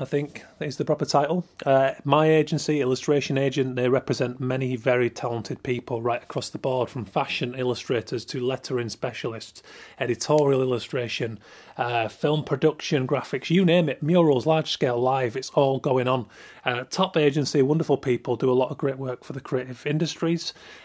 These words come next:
Uh, been a long-term supporter, the, the very first people out the traps helped me get it off the ground, so go and check them out over at illustrationweb dot com. Heartinternet dot co dot U K,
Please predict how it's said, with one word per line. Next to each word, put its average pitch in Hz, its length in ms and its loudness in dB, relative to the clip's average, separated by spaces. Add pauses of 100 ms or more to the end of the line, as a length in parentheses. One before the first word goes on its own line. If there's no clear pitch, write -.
Uh, 139 240 -4
been 160 200 0
a 180 200 -4
long-term 185 440 2
supporter, 185 480 4
the, 135 140 4
the 135 120 0
very 156 260 2 (360)
first 156 280 0
people 160 280 2
out 156 140 4
the 156 60 -6
traps - 360 0
helped 151 180 2
me 151 60 2
get 151 160 4
it 143 60 4
off 151 100 -2
the 156 100 0
ground, 151 400 4
so 127 180 0
go 147 240 4
and 147 120 0
check - 300 -4
them 139 160 -4
out 131 260 -4
over 123 160 -4
at 123 100 -4
illustrationweb 120 1000 -2
dot 117 280 -4
com. 113 400 -6 (920)
Heartinternet 156 1000 2
dot 131 240 2
co 127 220 2
dot 127 120 0
U 123 140 -6
K, 110 360 -6